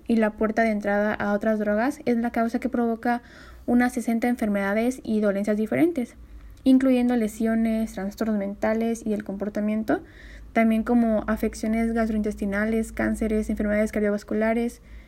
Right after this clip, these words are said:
y entre muchas otras. Bueno, son los patrones del consumo de alcohol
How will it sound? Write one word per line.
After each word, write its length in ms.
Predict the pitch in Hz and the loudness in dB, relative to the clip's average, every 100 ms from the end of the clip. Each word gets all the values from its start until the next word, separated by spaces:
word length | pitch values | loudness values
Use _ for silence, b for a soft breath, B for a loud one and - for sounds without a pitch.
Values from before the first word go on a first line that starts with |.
| B - - - - | B -20 -20 -20 0
y 140 | 254 | 4
entre 200 | 240 226 | 4 2
muchas 400 | 220 226 226 233 | 2 2 0 0
otras. 440 | 277 254 220 - - B B B B - | 0 0 -6 -8 -20 B B B B -2
Bueno, 280 | 233 233 226 | 2 2 2
son 200 | 220 240 | 2 2
los 140 | 262 | 2
patrones 460 | - 220 - 226 233 | 0 -2 0 0 2
del 120 | 220 | 0
consumo 500 | 220 208 220 226 233 | -2 -2 0 0 0
de 280 | 220 202 202 | 0 0 -2
alcohol 600 | 196 202 - 220 277 | -4 -6 -2 0 0